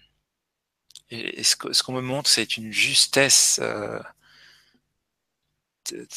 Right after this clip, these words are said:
terrible, euh, presque surhumaine, quoi. Euh, cette capacité de, de, de, de, de, de lire dans les gens, de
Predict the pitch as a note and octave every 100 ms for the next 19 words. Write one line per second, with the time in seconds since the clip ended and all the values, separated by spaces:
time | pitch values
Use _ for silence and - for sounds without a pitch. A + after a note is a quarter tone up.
0 | - - A#2 D3 A2+ G2 G2 G#2 A2 A2
1 | - - - A2 - - B2 C3+ A2 F#2+
2 | - F#2+ G2+ G#2 G2 - - - - -
3 | - - A#2+ - B2 B2+ G#2+ G2 _ -
4 | - - _ _ _ _ - A#2+ G#2 G2+
5 | F#2 G2 - G2+ - G2 F#2+ G2 B2 C#3
6 | B2 G#2 G#2 G#2+ A2 A2+ G2